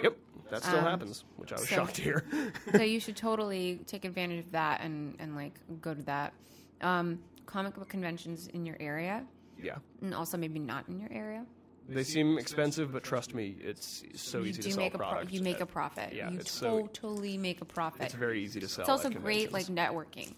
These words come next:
Speaker 1: Mm-hmm. Yeah, you meet tons of people at conventions.
Speaker 2: And also other retailers, you know? Like, meet bigger retailers, figure out, you know, what are they doing right? Like, what have they been doing that I need to be doing?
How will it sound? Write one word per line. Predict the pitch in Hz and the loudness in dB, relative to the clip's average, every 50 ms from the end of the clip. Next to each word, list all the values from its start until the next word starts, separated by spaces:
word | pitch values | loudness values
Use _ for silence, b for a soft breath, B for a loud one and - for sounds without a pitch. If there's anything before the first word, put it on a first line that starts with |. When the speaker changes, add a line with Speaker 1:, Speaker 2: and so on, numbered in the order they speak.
| - - 147 | -12 -2 2
Speaker 1:
Mm-hmm. | 143 147 156 170 165 - - - - | 4 6 6 4 4 0 -6 -18 -10
Yeah, | - - 131 127 110 123 | -4 0 0 0 0 -2
you | 120 127 | -4 0
meet | 131 143 135 - - - | 0 2 0 0 -2 -2
tons | - 139 131 147 147 147 147 147 73 - 135 131 123 120 113 | 2 6 6 8 8 8 8 8 8 8 8 6 4 0 -2
of | - - | -6 -6
people | - 113 107 - 95 85 - | -6 -6 -6 -4 -6 -6 -6
at | - - | -6 -6
conventions. | - 95 87 - 143 - | -6 -4 -6 -6 -4 0
Speaker 2:
And | - 240 233 | 0 0 2
also | - 262 254 - 320 262 220 - - | 0 0 2 4 4 4 4 4 0
other | - 202 233 240 | -2 0 0 0
retailers, | 214 190 208 226 - - 175 160 156 147 147 180 - - | 0 0 -2 -4 -2 -2 0 0 0 -2 -4 -4 -4 -2
you | 170 | -2
know? | 165 160 160 202 233 B B B B B B - | 0 0 0 -2 -4 B B B B B B 2
Like, | 202 202 196 - - - - - - - - | 2 2 2 0 -6 -16 -20 -20 -20 -6 -2
meet | 190 185 202 240 240 254 | 2 4 4 4 4 4
bigger | 277 247 269 269 | 4 4 6 4
retailers, | 240 220 226 220 - 220 202 196 190 190 190 190 | 6 4 4 4 2 2 4 4 4 2 0 0
figure | - 190 180 196 202 | -4 -2 2 4 6
out, | 190 190 - | 6 6 4
you | 180 175 | 2 0
know, | 165 156 | 0 0
what | 151 165 165 190 | 0 0 0 2
are | 208 | 2
they | 226 226 226 | 2 0 0
doing | 214 233 233 226 220 220 | 0 -2 -4 -2 0 2
right? | 226 220 196 156 - | 4 4 4 4 2
Like, | 170 165 - - | -2 -4 -4 -6
what | - 143 143 147 180 185 170 185 190 - | -6 -6 -6 -6 -6 2 4 4 4 4
have | 202 208 180 165 | 2 0 0 2
they | - 185 185 | 4 4 4
been | 180 185 180 160 | 4 4 2 2
doing | - 165 160 156 | 2 2 0 0
that | 151 - - - | 0 -2 -2 0
I | 165 165 165 | 0 2 2
need | 165 165 156 | 2 0 -2
to | - 165 | -2 -6
be | 160 156 | -6 -6
doing? | - 143 - - - 185 | -6 -6 -6 -6 -8 -10